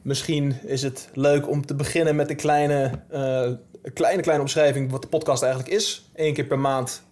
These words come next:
gaan we een kleine check-in doen, anderhalf, twee uur, waar we dingen bespreken die ons de afgelopen maand hebben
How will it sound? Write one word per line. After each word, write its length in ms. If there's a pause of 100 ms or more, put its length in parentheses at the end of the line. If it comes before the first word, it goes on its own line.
gaan 300
we 80
een 260
kleine 360
check-in 360
doen, 200
anderhalf, 360
twee 220
uur, 360
waar 220
we 160 (480)
dingen 600
bespreken 460
die 100
ons 140
de 60
afgelopen 360
maand 200
hebben 180